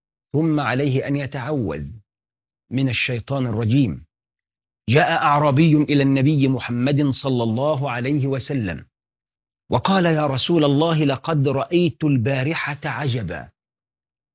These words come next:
قال الأعرابي: "رأيت أن رأسي قد قطعت، وهي تجري أمامي وأنا أتعقبها،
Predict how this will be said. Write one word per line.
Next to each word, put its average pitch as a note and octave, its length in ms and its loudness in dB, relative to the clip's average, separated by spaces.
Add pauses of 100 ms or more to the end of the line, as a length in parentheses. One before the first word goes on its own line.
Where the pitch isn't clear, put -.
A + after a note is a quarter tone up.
(180)
قال D#3 200 2
الأعرابي: C#3 800 2 (800)
"رأيت F3 400 2
أن D#3+ 260 2
رأسي D3+ 480 0
قد - 260 -6
قطعت، F#2+ 640 -6 (1400)
وهي B2+ 260 0
تجري F3+ 460 6
أمامي F#3 520 2
وأنا E3+ 460 0
أتعقبها، A#2+ 1040 -4